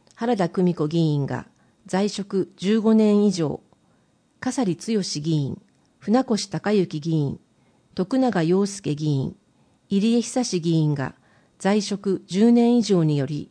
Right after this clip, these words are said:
表彰され、また、全国市議会議長会の産業経済委員会委員を務められた門田直樹議長に感謝状が贈られました。六名の写真が載っています。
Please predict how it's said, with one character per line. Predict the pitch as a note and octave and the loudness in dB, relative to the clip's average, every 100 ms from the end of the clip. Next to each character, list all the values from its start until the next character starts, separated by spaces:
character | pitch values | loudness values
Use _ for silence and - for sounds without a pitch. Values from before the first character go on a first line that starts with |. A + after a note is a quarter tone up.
| - | -6
表 | G3 F#3+ | -2 -2
彰 | G3 F3+ | -2 -6
さ | F3 E3 | -4 -6
れ、 | D#3+ - _ _ _ _ _ | -6 -10 _ _ _ _ _
ま | D#3+ E3 | -6 -4
た、 | E3+ D#3+ _ _ _ _ | -4 -4 _ _ _ _
全 | - B3+ | 0 0
国 | A3+ D#3+ E3 | 0 -4 -6
市 | - - | -6 -4
議 | G3 A3+ | -4 -2
会 | F#3 D#3+ | -2 -4
議 | D#3 D#3 | -4 -2
長 | F#3+ F3+ | -2 -2
会 | D3+ D3+ | -2 -4
の | C3+ C#3 - _ _ _ - | -2 -6 -10 _ _ _ -8
産 | A3+ A#3 A#3 | 0 2 2
業 | A#3+ A#3 | 2 0
経 | - A#3+ A3 | 0 -2 0
済 | D#3+ D3 - | -2 -2 0
委 | F3+ | 2
員 | G3+ G3+ | 4 2
会 | G3 D#3+ D3 - | -2 -4 -4 -2
委 | F3 F#3 F3 | 0 2 2
員 | D3+ | 0
を | D3 | -4
務 | - E3+ E3+ | -4 0 0
め | |
ら | D#3+ | 0
れ | D#3 | -4
た | D#3 C#3 - _ _ _ _ - | -6 -10 -10 _ _ _ _ -4
門 | A#3+ A3 | 0 0
田 | E3 | 0
直 | D#3 G#3 G3+ | 0 0 -2
樹 | D#3+ | -4
議 | D3+ | -8
長 | - D#3+ D3 | -4 -2 -2
に | C3+ - _ _ | -4 -8 _ _
感 | - G#3+ G#3+ | -2 2 2
謝 | A3+ | 0
状 | G#3+ G#3 F#3+ | 0 2 2
が | F#3 | 0
贈 | F3+ F#3 | 0 0
ら | E3+ | 0
れ | E3+ | 0
ま | D#3+ | 0
し | - | -2
た。 | - - _ _ _ _ _ _ _ _ _ _ _ _ _ _ | -8 -10 _ _ _ _ _ _ _ _ _ _ _ _ _ _
六 | F#3+ F#3 B3+ | -6 -2 2
名 | A#3+ F#3+ | 4 4
の | D3+ - | 2 -4
写 | - D#3+ | -6 -6
真 | E3+ E3+ | 0 0
が | D#3+ | 2
載 | D#3 D3+ | -2 -4
っ | |
て | _ D#3 | _ -4
い | D3 | -2
ま | D3 C#3+ | -2 -6
す。 | - - | -12 -20